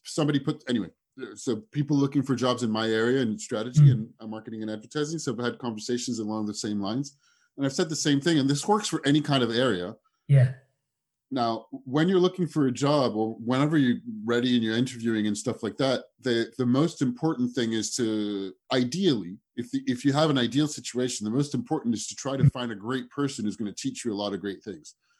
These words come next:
Speaker 2: Yeah.
Speaker 1: Uh, now, it's very difficult to figure that out in one or two interviews. And sometimes you just have an opportunity and you have to take it because it's an opportunity for a job.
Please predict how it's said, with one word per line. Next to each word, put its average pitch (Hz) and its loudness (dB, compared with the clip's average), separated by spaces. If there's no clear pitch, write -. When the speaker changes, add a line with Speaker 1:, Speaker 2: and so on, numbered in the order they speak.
Speaker 2:
Yeah. 127 4
Speaker 1:
Uh, 117 -2
now, 120 0
it's - -14
very 170 0
difficult 147 -4
to - -14
figure 135 -2
that 120 2
out 120 4
in 117 2
one 127 0
or 127 0
two 117 -2
interviews. 139 -2
And 147 2
sometimes 151 2
you 127 -2
just 131 -2
have 127 0
an 123 2
opportunity 123 0
and 110 2
you 107 0
have 110 -6
to 104 -10
take 98 -8
it 143 -2
because 98 -4
it's - -8
an 104 -2
opportunity 95 -6
for 107 -2
a 98 -2
job. 95 -6